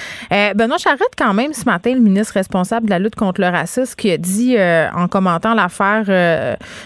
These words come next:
George Floyd, que les citoyens qui filment des interventions, là, musclées, euh, que ce soit de la police ou autre, là, puis que les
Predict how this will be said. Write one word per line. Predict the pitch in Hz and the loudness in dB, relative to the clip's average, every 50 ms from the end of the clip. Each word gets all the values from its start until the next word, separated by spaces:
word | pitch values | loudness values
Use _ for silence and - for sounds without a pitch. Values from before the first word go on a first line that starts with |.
| - | -10
George | - 185 190 190 170 185 - | -4 0 0 0 0 0 -4
Floyd, | - - 226 233 247 226 - | -2 0 2 2 2 0 0
que | 214 | -2
les | 196 | -2
citoyens | 175 - - 214 202 220 247 | -2 0 0 0 0 0 0
qui | - - - | -2 -6 -2
filment | - 226 226 220 | -2 0 2 2
des | 202 180 175 | 2 2 0
interventions, | 175 175 - 185 175 180 190 190 180 165 170 - - 220 220 226 233 | 0 -2 0 -2 -2 0 0 0 0 0 -2 -2 -2 0 0 2 2
là, | 220 208 208 214 - - | 2 2 2 2 0 2
musclées, | 208 190 190 185 - - - - - 220 233 240 254 247 - - - - - - - - - | 2 2 4 2 0 -4 -8 -4 -2 0 0 0 0 -4 -8 -20 -20 -20 -20 -20 -18 -8 -4
euh, | 165 165 160 156 139 117 123 135 120 120 113 - - | -2 -2 0 0 0 -2 -2 -4 -6 -8 -8 -8 -4
que | - | -2
ce | 202 180 | -2 0
soit | - 208 202 | 0 0 0
de | 202 | 0
la | 185 180 | 0 0
police | - 202 190 214 240 - - | 0 0 2 2 0 -2 0
ou | - 208 - - | -2 -2 0 2
autre, | - 208 247 269 247 - 240 | 2 2 2 2 0 0 0
là, | 240 | -2
puis | 226 - - | -2 -2 -2
que | - 208 | 0 0
les | 190 | 0